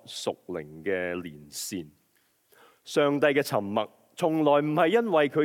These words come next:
嘅耳出咗問題，係我哋嘅罪，搞到我哋自己同神之間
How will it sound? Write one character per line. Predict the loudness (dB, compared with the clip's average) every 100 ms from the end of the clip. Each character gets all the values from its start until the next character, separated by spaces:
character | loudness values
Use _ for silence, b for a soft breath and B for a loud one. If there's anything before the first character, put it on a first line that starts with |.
| 2
嘅 | 2 0
耳 | -6 -2 0 -2 B B B -4
出 | -4
咗 | 0 0
問 | 2 0 -4
題， | -10 -8 -8 -12 _ _ _ b b
係 | -2 2
我 | 2
哋 | 2 0
嘅 | -2
罪， | -2 -2 -2 -6 _ b b b -2
搞 | 2 2 2
到 | 0
我 | 0 -2
哋 | -4
自 | -6 -10 -4
己 | -2 -2
同 | -4 -10 -12
神 | -14 -8 -8 -8 -12 -18
之 | -8 -8
間 | -2 -2 -2 -6